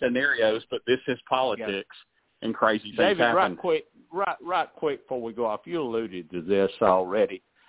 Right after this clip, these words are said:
Speaker 2: but don't you think if things get too bad that Kemp would think nothing about distancing himself as far as he could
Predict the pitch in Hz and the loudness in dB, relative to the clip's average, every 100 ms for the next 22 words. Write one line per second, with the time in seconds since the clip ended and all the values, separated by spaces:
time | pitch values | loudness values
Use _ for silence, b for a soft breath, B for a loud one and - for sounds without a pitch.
0 | b - 113 - 147 160 - 143 - 131 | b -4 -2 0 0 0 -8 -10 -6 -6
1 | 123 98 - 123 117 104 - - 110 110 | -6 -10 -10 -6 -4 -6 -8 -2 0 0
2 | - 113 92 113 110 107 95 80 92 92 | 0 0 0 2 4 4 2 -2 -8 -8
3 | - - 117 110 - 90 87 _ 110 101 | -10 -8 -6 -6 -10 -12 -12 _ -6 -6
4 | - 90 113 - 113 101 95 82 - 95 | -8 -2 0 0 -4 -8 -10 -8 0 0
5 | 98 - 117 - - - - - 113 98 | 0 -4 -4 -4 -8 -16 -16 -8 -6 -6
6 | 90 107 101 - 104 101 - - 78 - | -4 -2 -2 -2 2 2 0 -6 -12 -2
7 | 110 107 92 87 - 98 92 - 104 98 | 2 2 0 -4 -10 -10 -10 -8 -6 -8